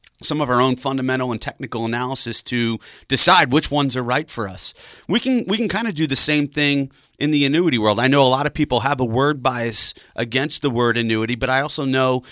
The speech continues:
uh, it's not as though we would tell somebody, "Hey, put all of your money in this." But sometimes it can be a valuable tool to use from your toolbox. And I wonder if you would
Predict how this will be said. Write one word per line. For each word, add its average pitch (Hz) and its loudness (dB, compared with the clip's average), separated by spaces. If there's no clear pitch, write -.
uh, 110 0
it's 123 2
not 151 0
as 139 0
though 143 2
we 135 0
would 123 -4
tell 127 -4
somebody, 123 -2
"Hey, 151 -2
put 143 -4
all 156 2
of 127 -6
your 127 -2
money 131 0
in 104 -2
this." - -6
But 143 -2
sometimes 160 -2
it 113 -8
can 131 -6
be 135 0
a 127 0
valuable 135 0
tool 135 -8
to 120 -4
use 127 -2
from 117 -6
your 110 -4
toolbox. 147 -6
And 131 -6
I 131 -2
wonder 160 -4
if 135 -8
you 135 -4
would 131 -6